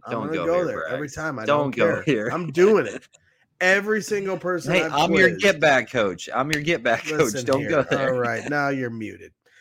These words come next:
Speaker 1: So every single person I've quizzed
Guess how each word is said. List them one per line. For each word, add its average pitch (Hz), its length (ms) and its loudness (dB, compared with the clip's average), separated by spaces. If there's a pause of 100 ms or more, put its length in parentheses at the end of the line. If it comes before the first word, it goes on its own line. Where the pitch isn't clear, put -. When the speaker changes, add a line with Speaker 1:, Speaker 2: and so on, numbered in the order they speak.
(320)
Speaker 1:
So 180 400 2 (380)
every 254 420 10
single 233 360 0
person 190 460 -2
I've 170 280 0
quizzed 123 720 -2